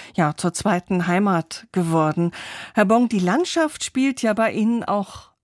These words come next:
immer mit, in den Krimis sowieso, aber auch, ich glaub, für Sie selber das Licht, die Straßen, die Cafés. Vieles haben Sie auch fotografiert. Was macht die Bretagne für Sie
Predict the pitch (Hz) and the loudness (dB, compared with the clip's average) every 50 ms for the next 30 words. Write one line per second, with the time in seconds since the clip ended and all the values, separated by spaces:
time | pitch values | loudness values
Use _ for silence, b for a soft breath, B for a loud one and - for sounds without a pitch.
0 | _ _ - - 214 214 208 196 190 175 165 156 135 - - - - 170 170 175 | _ _ -2 2 2 2 4 4 2 2 2 2 0 -2 -4 -4 -2 -2 -2 -2
1 | 165 - - 208 226 240 226 202 - - 190 170 170 175 170 - - 214 233 240 | -4 -2 0 2 2 2 2 0 -2 -6 -4 -2 -2 -2 -2 -2 -2 -2 0 0
2 | 233 202 202 208 - - - 202 - - - - 214 202 - - - 214 202 208 | -2 -2 -2 -4 -2 -2 -4 -4 -4 -8 -8 -6 -6 -6 -6 -6 -8 -6 -4 -4
3 | 196 - 202 196 220 226 226 214 - 185 - - 202 233 - - - - 196 - | -4 -2 -2 -2 -2 -2 -2 -4 -4 -4 -4 -2 -4 -4 -4 -6 -6 -4 -4 -4
4 | - - - 185 202 226 220 - - 208 190 190 - - 185 - - - 220 226 | -4 -2 -2 0 0 0 0 0 0 0 -2 -2 -4 -4 -6 -4 -2 0 0 2
5 | 233 233 - - - B B B B B B B B B B B B B B B | 2 0 -2 -4 -8 B B B B B B B B B B B B B B B
6 | - - - - - - 240 247 262 247 - - 226 208 208 214 196 233 - - | -12 -10 -8 -6 0 4 4 4 4 4 2 2 2 2 2 0 0 0 -2 -2
7 | 190 - - - 214 - 214 196 - 175 170 - - - 226 233 247 240 - 214 | -2 -4 -4 -6 -4 -4 -4 -4 -2 -4 -4 -4 -4 -2 0 0 0 0 -2 -4
8 | 214 - - - 220 220 240 - - - - 240 233 - - 196 - - - - | -2 -2 0 0 0 0 0 -2 -6 -2 0 0 0 0 -2 -4 -4 -4 -4 -4
9 | 180 175 208 240 254 254 233 - - 220 208 196 202 208 202 202 202 196 | -2 0 0 2 0 0 -2 -4 -4 -4 -4 -4 -2 -2 0 2 2 0